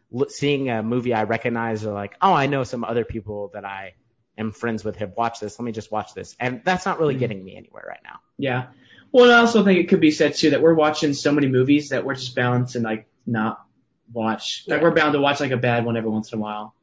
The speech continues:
Speaker 2: Um,
Speaker 1: Yeah, I mean, I mean, it's
Speaker 2: so.
Speaker 1: for sure, it's for sure equaling out if you,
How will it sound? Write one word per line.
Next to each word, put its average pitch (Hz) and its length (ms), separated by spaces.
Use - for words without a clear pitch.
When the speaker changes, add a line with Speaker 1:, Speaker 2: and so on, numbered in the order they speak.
Speaker 2:
Um, 127 180
Speaker 1:
Yeah, - 220
I 131 120
mean, 139 280
I 131 80
mean, 127 140
it's 120 100
Speaker 2:
so. 113 120
Speaker 1:
for 123 100
sure, 123 640
it's 131 180
for 135 160
sure 143 380
equaling 107 480
out 92 320
if - 180
you, 98 240